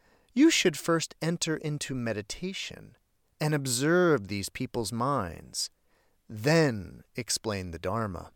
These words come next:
One does not put rotten food in a precious vessel.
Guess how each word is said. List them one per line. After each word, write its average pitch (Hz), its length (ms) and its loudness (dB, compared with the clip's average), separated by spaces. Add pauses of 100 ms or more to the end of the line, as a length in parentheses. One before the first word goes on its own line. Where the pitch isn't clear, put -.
(840)
One 262 180 6
does 127 160 2
not 131 240 2
put - 200 4
rotten 113 440 2
food - 560 -4 (140)
in 113 120 -6
a 92 80 -6
precious - 560 -4
vessel. 127 520 -2